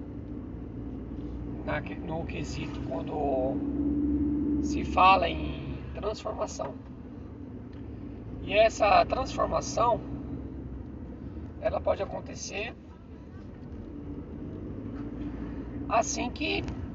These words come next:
essas práticas forem sendo colocadas em ação. Qual que é o grande problema? O problema é passar do teórico para a questão prática. Porque muitas das vezes esse campo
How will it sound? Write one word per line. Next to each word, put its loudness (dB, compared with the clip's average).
essas -6
práticas 2
forem -4
sendo -6
colocadas 6
em -4
ação. -4
Qual 6
que 2
é 10
o 6
grande 2
problema? 0
O -2
problema -2
é -2
passar 2
do -4
teórico 6
para 10
a 6
questão -2
prática. 4
Porque -2
muitas 0
das 8
vezes 0
esse -6
campo -2